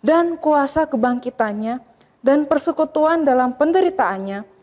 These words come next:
di mana aku menjadi serupa dengan Dia dalam kematiannya. Keinginan terbesar Paulus adalah semakin mengenal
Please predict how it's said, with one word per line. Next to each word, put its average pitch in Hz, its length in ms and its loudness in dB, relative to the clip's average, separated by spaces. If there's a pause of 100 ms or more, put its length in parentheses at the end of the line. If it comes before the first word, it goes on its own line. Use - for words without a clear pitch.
(180)
di 247 160 0
mana 269 440 0
aku 262 200 -4
menjadi 240 400 2
serupa 302 520 0
dengan 233 360 -2
Dia 214 360 0 (360)
dalam 214 560 -2
kematiannya. 202 920 -6 (1400)
Keinginan 339 640 2
terbesar 277 480 0
Paulus 277 320 2
adalah 247 320 -4
semakin 254 640 -4
mengenal 226 560 -6